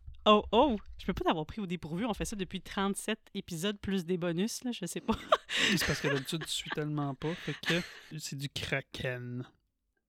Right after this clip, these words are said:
Speaker 2: Sauf que là, je suis rendu trop vieux puis je suis pas capable de lire qu'est-ce qu'il y a en dessous.
Speaker 1: Mais sont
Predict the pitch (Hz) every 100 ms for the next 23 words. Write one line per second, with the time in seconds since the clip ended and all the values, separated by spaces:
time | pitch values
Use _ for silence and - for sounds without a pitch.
0 | - - 156 - 143 147 156 143 139 -
1 | 147 143 170 - - 147 147 139 151 143
2 | 143 156 - 156 - 156 151 139 - 185
3 | - _ _ _ _ _ - - - -
4 | 160